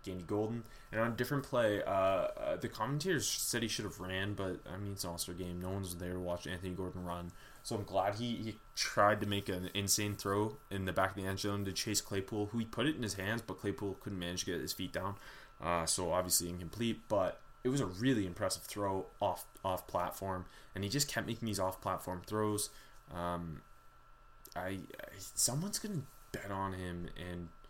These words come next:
he, he, I mean, one year starter in the air raid, it's kinda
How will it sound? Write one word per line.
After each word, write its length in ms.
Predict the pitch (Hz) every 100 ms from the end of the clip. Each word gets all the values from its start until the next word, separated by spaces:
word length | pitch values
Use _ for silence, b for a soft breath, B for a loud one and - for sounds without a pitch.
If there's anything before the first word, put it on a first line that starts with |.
| B B B B -
he, 180 | - 117
he, 220 | 107 107
I 80 | 92
mean, 260 | 120 110
one 200 | 98 117
year 160 | 143 147
starter 420 | 143 - 92 107
in 80 | 104
the 120 | -
air 160 | 87 92
raid, 260 | 101 113 98
it's 320 | - - - - - - -
kinda 540 | 110 104 98 90 87